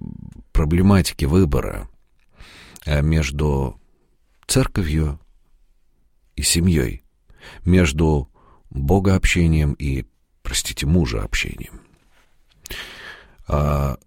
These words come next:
когда возник конфликт, а по сути это конфликт, между Марфой и Марией, Спаситель очень однозначно расставил акценты.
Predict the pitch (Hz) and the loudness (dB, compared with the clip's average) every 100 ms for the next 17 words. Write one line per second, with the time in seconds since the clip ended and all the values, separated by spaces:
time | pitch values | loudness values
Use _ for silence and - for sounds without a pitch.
0 | _ _ _ _ - 85 127 101 87 95 | _ _ _ _ -4 0 2 4 2 2
1 | 98 - - - 73 73 101 107 - - | 0 -2 -12 -4 -4 -2 0 0 -2 -10
2 | - - - 220 101 82 - 80 73 - | -2 0 0 0 0 -2 -2 -2 -2 -6
3 | 52 - - _ _ _ - - - 85 | -8 -10 -20 _ _ _ -20 -20 -10 -2
4 | 87 78 85 82 65 - - 50 50 - | 0 2 2 2 0 -4 -6 -8 -10 -16
5 | _ _ _ - 67 62 196 151 - - | _ _ _ -6 -4 0 2 2 0 -6
6 | - _ _ _ _ _ _ _ _ _ | -16 _ _ _ _ _ _ _ _ _
7 | _ _ _ _ _ _ _ _ _ - | _ _ _ _ _ _ _ _ _ -6
8 | - 85 98 - 73 - - - 107 87 | 0 0 0 -2 -4 0 0 2 2 0
9 | 80 78 65 65 - - - _ _ _ | 0 -2 -2 -4 -6 -8 -12 _ _ _
10 | _ - 65 - - 82 65 50 - - | _ -8 -4 -2 -2 -2 -4 -8 -10 -10
11 | - - | -10 -12